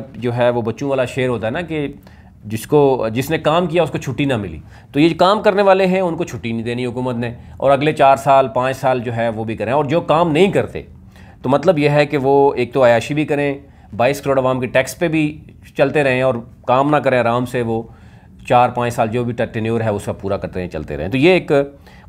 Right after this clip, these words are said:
overall सूरत हाल है, अभी तक ये समझ नहीं आ रही, लेकिन definitely समझने वाले समझ गए हैं कि क्यों, अ, जो है वो उनको एक्सटेंशन दी जा रही है, जो कि इदारों को,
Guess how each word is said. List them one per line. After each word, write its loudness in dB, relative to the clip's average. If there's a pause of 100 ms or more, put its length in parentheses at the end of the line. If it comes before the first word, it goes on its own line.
overall 4
सूरत -4
हाल 2
है, 0
अभी -2
तक -4
ये -4
समझ -4
नहीं 0
आ 4
रही, 2
लेकिन 0 (240)
definitely 2
समझने 4
वाले 6
समझ 2
गए 2
हैं -2
कि -6
क्यों, -4
अ, -2
जो -4
है 0
वो -6
उनको -8
एक्सटेंशन -10
दी -10
जा -12
रही -16
है, -16 (320)
जो 4
कि -4 (400)
इदारों 4
को, -4